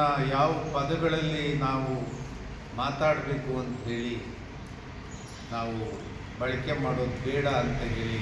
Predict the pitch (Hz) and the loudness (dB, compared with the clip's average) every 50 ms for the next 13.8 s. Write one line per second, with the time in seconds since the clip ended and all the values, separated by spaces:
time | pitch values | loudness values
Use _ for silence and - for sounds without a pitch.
0 | 110 107 - - - - - - - - - - - - - - - - - - | -2 -2 -2 -2 -2 -2 -2 0 0 0 0 0 0 0 -2 -2 -2 -2 -2 -2
1 | - - - - - - - - - - - - - - - - - - - - | -2 0 0 0 0 -2 -4 -4 -4 -6 -4 -4 -4 -6 -6 -6 -8 -8 -8 -8
2 | - - - - - - - - - - - - 170 196 202 - - 180 170 170 | -8 -8 -6 -6 -6 -6 -6 -4 -4 -4 -2 0 0 0 2 2 4 4 6 6
3 | 175 208 202 196 180 180 170 185 185 175 170 147 139 147 156 151 - - 147 147 | 6 6 6 6 4 4 6 6 8 8 10 10 10 10 10 8 6 4 4 4
4 | 143 - 143 131 127 120 127 127 131 127 - 127 127 - - - - - - - | 4 4 4 6 6 6 6 6 6 4 4 4 2 2 2 2 2 2 2 4
5 | - - - - - - - 98 98 98 - - - - - - - 101 - 52 | 4 4 4 4 4 4 4 6 6 6 6 6 6 6 6 8 8 8 8 8
6 | 52 101 101 - 202 104 - - - - - - - - - - - - - - | 8 8 8 6 6 6 6 6 6 4 4 4 4 4 4 4 4 4 4 4
7 | - - - - - - - - - - - - - 127 135 143 160 160 165 160 | 4 4 2 2 2 2 2 0 0 0 0 0 0 0 0 2 4 6 8 8
8 | 160 160 156 143 147 156 180 185 - 220 220 202 170 156 147 - - 202 196 196 | 8 8 8 6 6 6 4 2 2 4 4 6 6 6 4 4 2 2 2 4
9 | 196 190 196 196 190 185 185 175 180 175 165 156 165 165 160 165 160 156 156 156 | 4 2 4 4 2 4 4 6 6 6 6 6 6 4 2 2 2 0 0 0
10 | - - 185 180 175 - 156 147 156 165 160 - 175 - - 156 143 131 127 135 | 0 0 2 2 2 2 2 2 2 2 0 0 -2 -2 -2 0 0 0 0 -2
11 | 151 139 131 - - - - - - - - - - 135 139 143 139 135 131 131 | -4 -6 -8 -8 -10 -10 -10 -10 -10 -10 -10 -8 -4 -2 0 0 2 2 0 0
12 | 131 135 131 131 131 131 143 151 151 - - 175 175 170 160 156 156 135 127 131 | -2 -4 -6 -6 -6 -4 -4 -4 -4 -2 0 2 4 4 4 2 2 0 0 2
13 | 143 151 - - 139 147 - - - - - - - - - | 2 2 2 0 -2 -2 0 0 -2 -2 -4 -4 -6 -8 -8